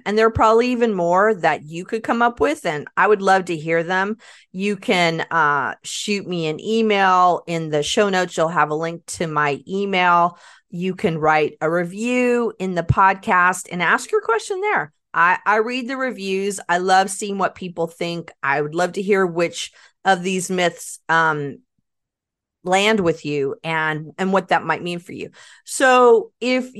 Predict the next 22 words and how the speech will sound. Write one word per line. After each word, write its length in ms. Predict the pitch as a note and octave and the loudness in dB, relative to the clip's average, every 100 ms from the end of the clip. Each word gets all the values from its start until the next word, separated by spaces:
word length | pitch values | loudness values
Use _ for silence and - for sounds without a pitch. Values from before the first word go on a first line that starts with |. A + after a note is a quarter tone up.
| G3+ | -8
if 160 | A#3 B3 | -4 -2
you're 240 | B3+ D#4+ | -2 -2
thinking 360 | - D4 - D5+ B4 | -2 -6 -6 0 2
about 400 | C4+ A3 F#3+ - | 6 6 4 2
having 400 | G#3+ F#3+ F#3 F3+ | 2 4 2 -2
intuitive 540 | F3 E3+ F#3+ F3 E3 | -4 -4 -4 -2 -4
eating 260 | D#3+ E3 E3+ | -8 -6 -4
as 120 | D3+ | -4
part 280 | - G3+ G3+ | 0 2 4
of 140 | G3 | 4
that 320 | D#3+ E3 D#3 - _ _ - | 4 4 2 -4 _ _ -10
way 420 | F3 F#3+ G3 G#3 | -2 2 4 4
that 220 | F#3 - | 4 0
you 160 | F3 F3+ | -2 -2
live 260 | F3 E3 | 2 2
your 220 | D#3 D3 D3+ | 4 2 2
life, 640 | E3 A3 F#3 C3+ D#3+ - _ _ _ | 4 4 4 0 -10 -12 _ _ _
there 640 | - F#3 A3 G#3 G3 F#3+ - - | -6 2 6 6 6 2 -2 -10
might 260 | G3+ A#3 B3+ | -4 -4 -2
be 100 | G4 | -4
some 260 | - G#4 | -2 -2
mispercep-, 1000 | C4+ C4 - - A3+ - E3+ - - - | -2 -4 -4 -2 0 2 2 2 -8 -18